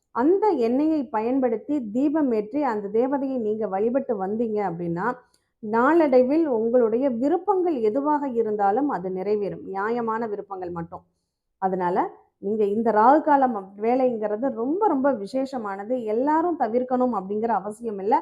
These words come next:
யாருக்கெல்லாம் இந்த ராகு கேது தோஷங்கள்ல இருக்கோ, ராகு கேதுக்கள் பிரச்சனைகளுக்கு தரக்கூடிய பாவங்கள்ல இருக்கோ, அவங்க மட்டும்தான் இந்த ராகு காலத்தை தவிர்க்கணுமே தவிர, எல்லாரும் ராகு காலத்தை தவிர்க்க வேண்டிய அவசியம் கிடையாது.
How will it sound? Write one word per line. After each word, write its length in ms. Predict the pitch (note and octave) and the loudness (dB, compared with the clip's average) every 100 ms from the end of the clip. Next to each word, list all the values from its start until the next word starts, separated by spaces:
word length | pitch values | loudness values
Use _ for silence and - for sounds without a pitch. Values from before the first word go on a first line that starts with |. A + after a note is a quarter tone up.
| - _ _ _ | -2 _ _ _
யாருக்கெல்லாம் 600 | C4+ D#4+ A#4 A#4 D4+ D4+ | 0 4 4 2 2 2
இந்த 140 | D#4+ B3+ | 6 6
ராகு 360 | A3 B3 C4+ B3 | 6 4 4 0
கேது 280 | A#3+ A3+ B3+ A3+ | 0 2 4 4
தோஷங்கள்ல 640 | A#3+ C4+ C4+ C4 A3+ A3+ A3+ | 2 2 0 -2 0 2 0
இருக்கோ, 360 | G3 F#3+ G3 B3 A#3+ | 0 -4 -2 0 2
ராகு 320 | G#3 A3 A#3 | 2 2 -2
கேதுக்கள் 520 | - A3 G#3 G#3+ B3+ | -2 -2 -2 -2 -2
பிரச்சனைகளுக்கு 680 | A#3+ B3 E4+ F4 E4 D#4 C#4 | -4 -4 -2 0 0 -4 -4
தரக்கூடிய 640 | B3 A3+ A3+ - B3 C4+ B3+ | -2 -2 -4 -2 0 2 2
பாவங்கள்ல 640 | G3+ G3+ B3+ C4+ B3+ B3+ G3+ | 2 2 2 0 0 -2 -2
இருக்கோ, 360 | F#3+ F#3 B3 E4 - _ _ _ | -6 -2 -2 -2 -6 _ _ _
அவங்க 340 | F#3+ A#3 F#4 F#4 | -2 2 4 4
மட்டும்தான் 440 | D4+ A#3 A#3 C4 | 4 2 2 2
இந்த 140 | C4 | 2
ராகு 280 | F#3 F#3 G#3 | 2 2 2
காலத்தை 360 | G3+ F3+ F3 G#3 | 0 0 -2 -6
தவிர்க்கணுமே 580 | F3 G3 G3+ G3+ F#3+ F3+ | -6 -6 -6 -8 -8 -10
தவிர, 360 | E3 F3 G#3+ G#3 | -10 -6 -6 -6
எல்லாரும் 580 | G3+ A3+ C#4+ D4 D4 C#4+ | -2 2 4 4 4 2
ராகு 260 | A3 G#3+ G#3+ | 2 2 2
காலத்தை 360 | F#3+ F#3 A#3+ | -2 -2 -8
தவிர்க்க 360 | A3+ F#3+ G3+ G3 | -10 -12 -12 -10
வேண்டிய 300 | F3+ F3 G3 | -8 -4 -2
அவசியம் 400 | F3+ G3 G#3+ F3 | -4 -6 -8 -8
கிடையாது. 380 | E3+ F3 E3+ | -6 -4 -6